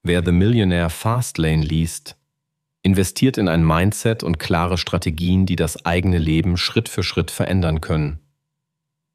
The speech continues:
Wenn Sie unterstützen möchten, M J DeMarco, können Sie das Buch über den Amazon-Link kaufen, den ich in der Podcast-Beschreibung angegeben habe.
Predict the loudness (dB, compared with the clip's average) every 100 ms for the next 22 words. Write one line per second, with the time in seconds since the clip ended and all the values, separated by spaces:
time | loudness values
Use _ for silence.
0 | _ 0 0 2 0 -2 0 -2 2 2
1 | 2 -2 -4 0 0 2 0 2 0 0
2 | -2 -4 -4 -10 _ _ _ _ 0 2
3 | 4 2 0 0 -2 -2 -2 0 0 0
4 | 0 0 0 0 0 0 -2 0 -2 0
5 | 0 0 0 0 -4 -2 -2 -2 -2 -4
6 | -4 -6 -6 -6 -6 -2 -2 0 -2 0
7 | -2 0 -2 -2 -2 -2 -2 -4